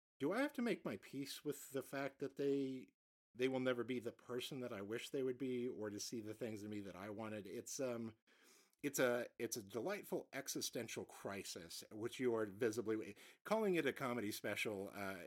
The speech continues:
it feels strange. He is a comedian, and it is a special. Uh, it's also directed by Bo Burnham, so, like, yeah, if you're interested in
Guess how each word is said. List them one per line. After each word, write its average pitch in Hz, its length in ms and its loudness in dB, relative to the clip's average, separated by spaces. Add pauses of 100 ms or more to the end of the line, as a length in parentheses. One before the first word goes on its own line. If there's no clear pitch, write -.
it 98 80 -12
feels 113 340 2
strange. 92 420 -4
He 131 180 0
is 147 140 4
a 131 60 2
comedian, 123 540 2 (120)
and 107 120 -2
it 110 120 2
is 101 220 0
a 98 60 -4
special. 101 580 -4 (360)
Uh, 113 120 -4
it's 104 140 -6
also 113 400 0
directed 110 340 0
by 98 140 0
Bo 110 360 2
Burnham, 110 440 2
so, 101 240 -4
like, 95 280 -4
yeah, 98 200 -4 (100)
if 101 140 -12
you're 104 280 -2 (420)
interested 107 460 -4
in 107 60 -6